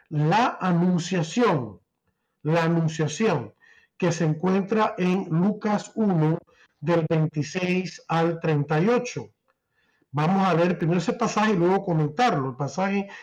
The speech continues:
dice así: "Al sexto mes, el ángel Gabriel fue enviado por Dios a una ciudad de Galilea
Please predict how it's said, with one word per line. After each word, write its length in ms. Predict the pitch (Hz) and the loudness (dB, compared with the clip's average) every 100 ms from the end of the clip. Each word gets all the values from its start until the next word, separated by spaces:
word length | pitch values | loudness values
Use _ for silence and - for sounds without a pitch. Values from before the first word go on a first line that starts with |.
| - | -8
dice 340 | 156 208 - 190 | -2 0 0 -2
así: 480 | - 254 156 104 _ _ _ _ | 0 0 0 -4 _ _ _ _
"Al 200 | 156 151 | 0 0
sexto 500 | 151 254 262 - 240 | 0 -2 -2 0 0
mes, 360 | 190 190 196 - | 2 0 -2 -6
el 200 | 131 135 | -4 -2
ángel 340 | 175 202 226 | 0 0 0
Gabriel 640 | 175 139 151 175 175 196 - _ _ | 0 -2 0 0 0 -2 -8 _ _
fue 240 | _ - 202 | _ 0 2
enviado 640 | 233 208 180 190 208 170 | 2 2 2 2 2 -2
por 240 | - 139 | -4 -4
Dios 520 | 127 170 185 208 - - _ _ _ | 0 0 2 -2 -6 -20 _ _ _
a 140 | 139 | -2
una 280 | 147 214 247 | 2 2 2
ciudad 380 | 247 180 160 190 | 0 -2 0 0
de 140 | 202 | -2
Galilea 800 | 156 139 127 139 175 160 156 220 | -2 -2 -4 -2 2 2 0 -4